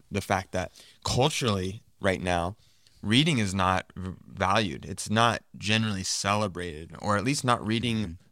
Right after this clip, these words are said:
Speaker 1: for the purpose of study, maybe reading novels or different things like that. But I would just remind us that without the knowledge of the truth, we will never be free. And so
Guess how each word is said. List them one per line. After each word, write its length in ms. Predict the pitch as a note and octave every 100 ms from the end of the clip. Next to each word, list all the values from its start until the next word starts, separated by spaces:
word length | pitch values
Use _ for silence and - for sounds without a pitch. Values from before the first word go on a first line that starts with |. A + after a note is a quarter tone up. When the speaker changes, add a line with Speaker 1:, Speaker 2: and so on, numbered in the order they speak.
| _
Speaker 1:
for 180 | G#2+ G2
the 60 |
purpose 300 | F2+ G2 -
of 100 | F2+
study, 420 | - D#3+ F3 F#2
maybe 240 | G2 G2+ G#2+
reading 280 | G#2 G2 F#2+
novels 640 | F2+ F#2+ F#2 F#2 F#2 F2
or 220 | F#2 F2+ - - - G2
different 280 | G#2 G2+
things 240 | F2+ G2 F2
like 180 | F2+ -
that. 300 | G2 F#2+ - - - - _
But 340 | F#2+ G2+ F#2 _ _ _ _ -
I 140 | A#2
would 120 | C#3
just 220 | A2+ A2 -
remind 440 | G#2+ G2+ G2+ A#2
us 100 | G#2
that 120 | G#2 G2
without 260 | G2 A2+
the 80 | A#2+
knowledge 500 | G#2 F#2+ G2+ A2 G2
of 100 | G2
the 80 | F2+
truth, 380 | F2 - G2 F#2
we 160 | F#2 G#2+
will 180 | G2+ F#2+
never 640 | F2+ F#2 G2 F#2 G2 F#2
be 400 | F2 F#2 F2+ E2+
free. 720 | - - F2+ G2 G2 F2 - - - _
And 180 | - G2+
so 340 | - G2 F#2